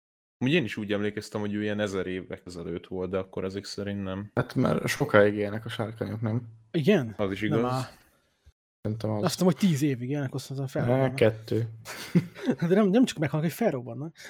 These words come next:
Speaker 3: <laughs>
Speaker 2: De úgy, hogy előtte így kattognak, meg villognak.
Speaker 3: <laughs> Így, sőt,
Speaker 2: Eltűnt
Speaker 3: elkezdtek
Speaker 2: szaladni.
Speaker 3: forogni egy helyben, mint amikor bagos valami.
Speaker 1: Amúgy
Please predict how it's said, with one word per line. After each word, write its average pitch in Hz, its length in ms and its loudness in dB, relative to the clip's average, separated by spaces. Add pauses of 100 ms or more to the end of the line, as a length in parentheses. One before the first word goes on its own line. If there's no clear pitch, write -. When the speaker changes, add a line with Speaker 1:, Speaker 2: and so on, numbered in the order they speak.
Speaker 3:
<laughs> - 140 0 (1400)
Speaker 2:
De 139 80 6
úgy, 143 100 6
hogy 127 160 2
előtte 127 320 2
így 117 120 -6
kattognak, 104 540 -4
meg 104 140 -2
villognak. 107 600 2
Speaker 3:
<laughs> 208 60 12 (500)
Így, 226 300 6
sőt, - 160 2
Speaker 2:
Eltűnt 175 160 6
Speaker 3:
elkezdtek 202 360 12
Speaker 2:
szaladni. 196 200 6
Speaker 3:
forogni 190 360 10
egy 190 160 8
helyben, 160 240 4
mint 170 120 4
amikor 165 200 2
bagos 151 320 4
valami. 156 280 0 (260)
Speaker 1:
Amúgy 123 260 10